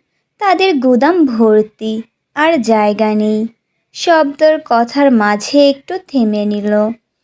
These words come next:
"আর হোসেন সাহেব?" তার কণ্ঠস্বর ভারী হয়ে এলো। তিনি সরাসরি জানিয়ে দিলেন, জমিদারদের কাছ থেকে আর ফসল কিনবেন না। সবার কথার ধরন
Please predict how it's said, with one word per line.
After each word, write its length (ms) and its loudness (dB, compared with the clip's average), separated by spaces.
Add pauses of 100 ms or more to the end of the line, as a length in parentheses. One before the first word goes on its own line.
(200)
"আর 200 0
হোসেন 440 2
সাহেব?" 500 2 (720)
তার 220 -2
কণ্ঠস্বর 1040 0 (380)
ভারী 440 0
হয়ে 420 2
এলো। 460 -2 (520)
তিনি 240 -4
সরাসরি 680 0
জানিয়ে 520 0
দিলেন, 500 0 (540)
জমিদারদের 840 2
কাছ 460 -4
থেকে 320 -2
আর 240 -2
ফসল 520 -2 (140)
কিনবেন 480 -2
না। 400 -4 (380)
সবার 500 -2
কথার 520 -4
ধরন 480 2